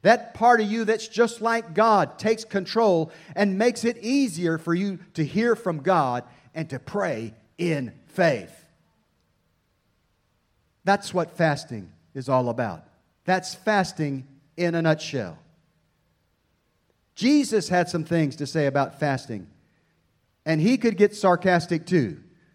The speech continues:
Matthew chapter six, verse sixteen through eighteen.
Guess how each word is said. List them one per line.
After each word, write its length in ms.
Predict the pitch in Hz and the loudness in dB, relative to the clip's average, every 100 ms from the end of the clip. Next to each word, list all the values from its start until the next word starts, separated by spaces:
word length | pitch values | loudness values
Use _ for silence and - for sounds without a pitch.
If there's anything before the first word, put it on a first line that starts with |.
| _ _ - | _ _ -6
Matthew 320 | 156 170 180 | -4 -4 -4
chapter 360 | 180 180 185 | 2 2 2
six, 680 | 180 - 208 160 - - - _ _ _ _ _ _ _ | -4 2 4 4 -2 -14 -18 _ _ _ _ _ _ _
verse 280 | - 165 156 | -6 -4 -4
sixteen 720 | - 190 190 - 180 175 156 - _ _ | 0 0 0 -6 -6 -6 -8 -14 _ _
through 180 | - 185 170 | -4 -4 0
eighteen. 680 | 170 165 - 156 110 82 | 0 0 -2 -2 -2 -10